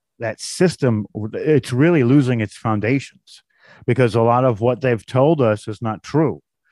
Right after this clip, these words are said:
So for them to instill these systems, even after the fact, it doesn't work anymore. So we are creating these new areas and these new systems where, where we can be more relevant in the moment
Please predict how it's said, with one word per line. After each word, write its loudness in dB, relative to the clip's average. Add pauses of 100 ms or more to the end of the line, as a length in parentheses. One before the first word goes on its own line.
(260)
So 2 (120)
for 0
them 2
to -2
instill 0
these -4
systems, -6
even 0
after -2
the -10
fact, -6
it -16 (500)
doesn't 0
work 0
anymore. -10 (560)
So 2
we 2
are 2
creating -2
these -4
new 0
areas -2
and -6
these -6
new -2
systems -2
where, 0 (840)
where 0
we 0
can -6
be -6
more -4
relevant -6
in -4
the -2
moment -2